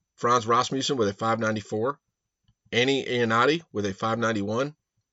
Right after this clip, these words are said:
and Lars Lillinge with a five eighty-seven. North Georgia's teams were small, for small bore, we saw Maya Cameron with a five eighty-five, Alyssa Walter with a five eighty-two, Madison Kennedy with a five seventy, and Courtney Allison with a five sixty.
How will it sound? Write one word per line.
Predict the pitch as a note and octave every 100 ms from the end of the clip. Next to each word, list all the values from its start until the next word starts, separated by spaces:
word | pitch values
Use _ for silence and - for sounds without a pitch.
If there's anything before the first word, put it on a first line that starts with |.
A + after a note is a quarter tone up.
| _ _ -
and | G2+
Lars | A#2 A#2
Lillinge | A#2+ B2+ C#3+
with | A#2 G2
a |
five | F#2+ A2 A2
eighty-seven. | F#2+ G#2+ - F2+ - _ _ _ _ _ _ _ _ _ _ _ _ _
North | B2+ A#2
Georgia's | C3 C3 C#3+ -
teams | D#3+ D#3+ D#3 -
were | A#2 A2+ A2
small, | - B2 C3+
for | - A2+
small | C#3+ C#3+
bore, | D3 D3+
we | A#2+
saw | A#2
Maya | A2 A#2 A2+
Cameron | - B2 C#3+
with | G#2+
a | F#2+
five | A2+ A2+
eighty-five, | A2 G#2 - A2+ C#3 D#3+ _ _ _ _ _ -
Alyssa | A#2 A#2
Walter | A2 A#2 D3
with | A2
a | G2
five | A2+ A#2
eighty-two, | A2 A2 G2+ A#2+ C3 D#3+ _ _ _ _ _ _ _
Madison | A2 A2 A#2+
Kennedy | G#2+ A#2+ C#3+
with | C3+ G2+
a |
five | - A2 G2+
seventy, | A2+ B2+ C#3+ D#3+ _ _ _ _ _ -
and |
Courtney | - A2 F2
Allison | G2+ A2 -
with | A2+
a | G2
five | A2+ A2
sixty. | G#2 A#2+ - A2+